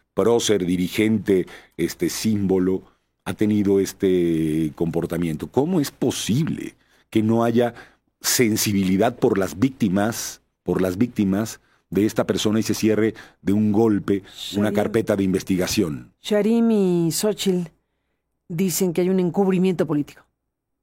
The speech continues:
Speaker 1: Bueno, Carmen, ellos han documentado algo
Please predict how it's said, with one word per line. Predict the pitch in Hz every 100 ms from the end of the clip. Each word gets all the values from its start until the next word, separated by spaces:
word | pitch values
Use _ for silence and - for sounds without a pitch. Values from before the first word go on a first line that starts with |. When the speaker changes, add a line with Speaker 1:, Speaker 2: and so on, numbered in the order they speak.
| _ _ _
Speaker 1:
Bueno, | - 117
Carmen, | 143 143 104 - _
ellos | - 139 147
han | 147
documentado | 139 - 101 101 95 104 90 - _ _ _
algo | - 104 92 90